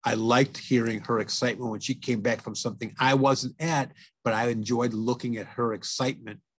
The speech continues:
telling me, as opposed to her being angry with me 'cause I'd be pouting the whole time I'm at the event, or her being sitting in a corner when all these speakers are speaking and she's an introvert sitting in a corner and feeling terrible that she had to waste her time being there.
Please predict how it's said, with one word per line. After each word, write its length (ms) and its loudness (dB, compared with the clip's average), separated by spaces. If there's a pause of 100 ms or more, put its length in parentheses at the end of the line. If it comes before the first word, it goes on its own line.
(160)
telling 300 2
me, 160 -10 (240)
as 160 2
opposed 380 4
to 60 -2
her 120 4
being 340 -2
angry 300 2
with 220 -6
me 120 -2
'cause 160 -6
I'd 140 0
be 80 -6
pouting 500 2
the 100 -10
whole 140 -2
time 260 -4
I'm 180 -6
at 160 -12
the 60 -6
event, 440 -6 (400)
or 200 4
her 200 6
being 320 4
sitting 320 2
in 140 2
a 40 -8
corner 520 0 (280)
when 140 0
all 160 4
these 160 -2
speakers 400 -2
are 40 -8
speaking 440 -4
and 140 -12
she's 480 -4 (180)
an 140 -6 (500)
introvert 540 0
sitting 320 -4
in 80 -2
a 60 -6
corner 540 0 (280)
and 200 -4
feeling 360 4
terrible 500 2
that 120 -2
she 140 -4
had 120 -4
to 40 -4
waste 260 -2
her 40 -12
time 300 -6
being 240 -4
there. 160 -16